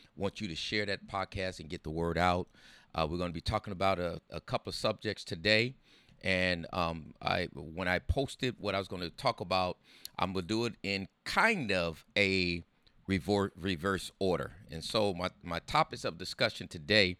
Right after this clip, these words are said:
I'm first gonna talk about my issues with defunding the police. And then I'm gonna talk about why haven't I endorsed Barbara Brigg or, uh, Todd Gloria for San Diego mayor.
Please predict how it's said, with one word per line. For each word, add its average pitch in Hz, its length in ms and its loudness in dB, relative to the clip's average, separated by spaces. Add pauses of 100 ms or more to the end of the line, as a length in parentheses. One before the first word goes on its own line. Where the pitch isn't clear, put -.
(340)
I'm 95 120 -2
first 139 300 0
gonna 101 180 -6
talk - 280 -2
about 87 540 2 (420)
my 92 380 4
issues 110 520 0
with 98 200 -2
defunding 95 580 -4
the 85 80 -6
police. 90 760 -2 (560)
And 80 120 -8
then 107 180 2
I'm 104 80 0
gonna 95 200 -4
talk - 260 -2
about 85 340 4
why 95 280 4
haven't 95 440 2
I 104 220 4
endorsed 90 580 -2
Barbara 92 300 2
Brigg 87 480 -6 (240)
or, 90 580 2
uh, 82 240 0
Todd 87 300 -2
Gloria 85 360 -4
for 82 280 -8
San 85 220 -8
Diego 76 180 -12
mayor. 87 500 -2